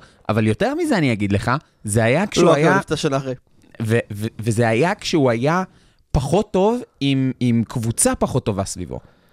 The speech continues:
Speaker 2: נכון, אבל אני חושב שהיום קוואי יותר טוב ממה שהוא היה אז.
Speaker 1: אני לא
Speaker 2: קוואי
Speaker 1: יודע.
Speaker 2: מגיע אחרי עונה בריאה ובלי הלואוד מנג'מנט שהוא בריא לחלוטין.
Speaker 1: אני לא יודע.
Speaker 2: ו-anyway, אם הם לא עוברים סיבוב ראשון, שבוא נשים שיש איזה ארבעים אחוז שזה יקרה,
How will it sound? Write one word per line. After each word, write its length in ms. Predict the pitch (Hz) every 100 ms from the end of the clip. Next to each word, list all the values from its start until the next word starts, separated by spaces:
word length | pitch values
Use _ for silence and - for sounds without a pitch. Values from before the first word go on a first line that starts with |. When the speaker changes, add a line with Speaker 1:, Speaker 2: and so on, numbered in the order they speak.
| _ _ _ _ _ -
Speaker 2:
נכון, 420 | 147 147 180 220
אבל 160 | 131 139
אני 100 | 139
חושב 180 | - 151
שהיום 200 | 151 143
קוואי 200 | 135 131
יותר 160 | 131
טוב 160 | 123 127
ממה 140 | 123
שהוא 120 | 127
היה 100 | 104
אז. 140 | 110 - _ _ - - - - -
Speaker 1:
אני 80 | 139
לא 40 |
Speaker 2:
קוואי 140 | 143 147
Speaker 1:
יודע. 240 | 151 147
Speaker 2:
מגיע 220 | 147 151
אחרי 140 | 143 143
עונה 200 | 143 139
בריאה 320 | 135 131 160
ובלי 200 | 139 135
הלואוד 240 | 131 135 135
מנג'מנט 320 | 147 170 165
שהוא 140 | 143
בריא 160 | 127 131
לחלוטין. 460 | 127 113 117 185 247 _ -
Speaker 1:
אני 220 | 117 117
לא 100 | 117
יודע. 220 | 117 101 85 - - -
Speaker 2:
ו-anyway, 760 | 156 147 151 190 208 214 220 220 - _
אם 100 | 170
הם 140 | 170 165
לא 60 |
עוברים 220 | 156 156
סיבוב 260 | 151 147 139
ראשון, 280 | 123 170 180
שבוא 500 | - 131 - 143 147
נשים 160 | 143
שיש 200 | 143 135
איזה 160 | 139 127 - 135
ארבעים 300 | 131 143 170
אחוז 260 | 190 196 -
שזה 140 | 185
יקרה, 200 | 185 202